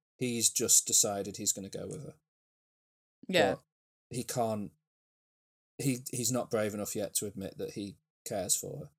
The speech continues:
Speaker 1: So
Speaker 2: Yeah. Well, also after, like, losing a daughter and not really getting over it and then trying to protect another girl, you know, it must be quite difficult
Speaker 1: Oh,
Speaker 2: to
Speaker 1: yeah. It's been twenty years, but yeah.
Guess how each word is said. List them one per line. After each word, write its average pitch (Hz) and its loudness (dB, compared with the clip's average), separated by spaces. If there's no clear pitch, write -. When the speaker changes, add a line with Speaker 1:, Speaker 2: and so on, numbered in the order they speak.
Speaker 1:
So 92 0
Speaker 2:
Yeah. 190 4
Well, 240 10
also 226 6
after, 185 2
like, 170 4
losing 170 -2
a 165 4
daughter 165 2
and 160 0
not 151 -2
really 160 -2
getting 156 -2
over 156 0
it 139 0
and 160 -2
then 151 -2
trying 160 0
to - -10
protect - -4
another 151 -2
girl, 131 0
you 165 -6
know, 131 -4
it 170 -10
must 233 2
be - -8
quite 139 0
difficult - -6
Speaker 1:
Oh, 180 8
Speaker 2:
to 131 4
Speaker 1:
yeah. 139 4
It's 180 8
been 226 8
twenty 135 6
years, 120 6
but 76 -4
yeah. 101 0